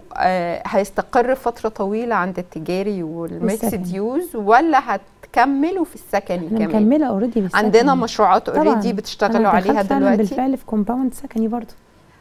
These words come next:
Speaker 1: في اكتوبر برضه.
Speaker 2: في اكتوبر برضه.
Speaker 1: طب اديني تفاصيل بقى.
Speaker 2: لسه برضه المره الجايه، احنا كده متع-، يعني
Speaker 1: على الاقل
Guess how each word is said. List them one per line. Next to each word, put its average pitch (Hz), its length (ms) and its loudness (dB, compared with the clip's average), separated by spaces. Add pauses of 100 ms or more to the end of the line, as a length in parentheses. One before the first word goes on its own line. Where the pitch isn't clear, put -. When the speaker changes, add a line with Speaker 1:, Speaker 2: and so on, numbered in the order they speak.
Speaker 1:
في - 120 0
اكتوبر 170 480 -4
برضه. 254 140 -6
Speaker 2:
في - 60 -10
اكتوبر 247 280 -2
برضه. 208 220 -6 (240)
Speaker 1:
طب 190 160 0
اديني 190 320 -6
تفاصيل 226 520 -6
بقى. - 140 -2 (140)
Speaker 2:
لسه 233 440 2
برضه 208 260 2
المره 208 260 2
الجايه، 190 320 -6
احنا 233 200 -2
كده 220 360 4
متع-، 208 220 -2
يعني 202 180 4
Speaker 1:
على 208 220 8
الاقل 208 380 6